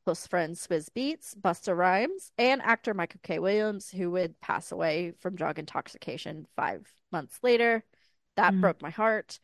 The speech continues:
Speaker 2: Yeah.
Speaker 1: Um, at the B E T Awards, uh, in twenty twenty-one. He is interred at the Oakland Cemetery in Yonkers, New York. His stone is inscribed with a portrait of him and the following.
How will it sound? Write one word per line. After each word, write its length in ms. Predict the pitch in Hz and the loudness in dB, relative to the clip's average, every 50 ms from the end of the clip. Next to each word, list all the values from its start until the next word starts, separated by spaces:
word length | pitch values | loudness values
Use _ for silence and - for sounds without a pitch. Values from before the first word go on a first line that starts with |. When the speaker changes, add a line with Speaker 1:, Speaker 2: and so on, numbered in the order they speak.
| _ _ _ _ _ - _ | _ _ _ _ _ -8 _
Speaker 2:
Yeah. 420 | - - 156 160 156 156 156 156 151 | 2 6 8 10 10 10 10 10 8
Speaker 1:
Um, 60 | 156 | 6
at 120 | 214 - | 2 0
the 60 | - | -2
B 240 | 214 180 233 220 208 | -2 -2 -2 -2 -2
E 240 | 185 175 190 208 202 | -2 -2 -2 -2 -2
T 220 | - - - 196 180 | -4 -2 -2 0 0
Awards, 840 | 131 175 170 165 160 165 165 165 - 175 170 160 - - - - - _ _ _ | 0 0 0 2 2 2 2 2 0 -2 -4 -6 -12 -16 -16 -18 -20 _ _ _
uh, 280 | 180 170 165 151 - - - _ _ _ _ _ _ _ _ _ _ | 0 0 0 0 -2 -4 -10 _ _ _ _ _ _ _ _ _ _
in 120 | - 180 160 | -10 -8 -8
twenty 300 | - - 165 151 147 151 | -8 -8 -8 -8 -8 -10
twenty-one. 720 | - - 135 143 - 156 196 202 175 139 - 165 180 - _ _ _ | -10 -10 -10 -8 -4 0 2 2 2 0 -2 -6 -14 -18 _ _ _
He 280 | - 180 220 233 175 110 | -10 -6 -4 -4 -2 2
is 240 | 170 233 294 294 277 | 2 2 2 2 -2
interred 580 | 285 302 277 - - 220 196 208 370 427 - - - | -4 -6 -4 0 4 4 6 6 4 2 0 -2 -4
at 100 | - - | -4 -4
the 100 | - - | -4 -4
Oakland 340 | - 180 - - 185 180 180 | -4 -4 -4 -6 -8 -10 -10
Cemetery 680 | - - 185 175 - - 190 196 214 226 285 381 359 - - - - - - _ _ _ _ | -10 -10 -8 -8 -8 -6 -6 -4 -2 -2 -2 -4 -6 -8 -14 -20 -20 -20 -20 _ _ _ _
in 140 | - 220 196 | -2 -2 0
Yonkers, 460 | 196 190 170 156 - - 135 165 - | 0 0 0 0 -2 -6 -10 -8 -8
New 80 | - 175 | -8 -4
York. 460 | 165 196 233 233 170 120 - - - - _ _ - | 0 2 4 6 4 4 2 -2 -12 -20 _ _ -8
His 380 | 190 202 208 196 190 196 - _ _ - | -4 -2 -2 -2 -2 -6 -12 _ _ -20
stone 340 | - - - 247 233 214 226 | -18 0 2 4 4 4 2
is 160 | 277 294 - | 0 -2 -2
inscribed 500 | 330 330 - - - 208 165 156 196 196 | -4 -6 -6 -2 0 2 2 2 2 0
with 100 | 202 175 | -4 -6
a 40 | 175 | -8
portrait 400 | - - - 359 381 - 381 330 | -6 0 0 0 0 0 0 -2
of 100 | 311 - | 0 0
him 280 | - 247 220 220 220 214 | 0 0 2 2 0 0
and 260 | - 175 185 180 180 | -2 -2 -2 -2 -2
the 40 | 180 | -4
following. 680 | - - 180 170 170 165 151 - - - - 175 175 | 0 2 4 4 4 2 -2 -6 -8 -10 -10 -12 -16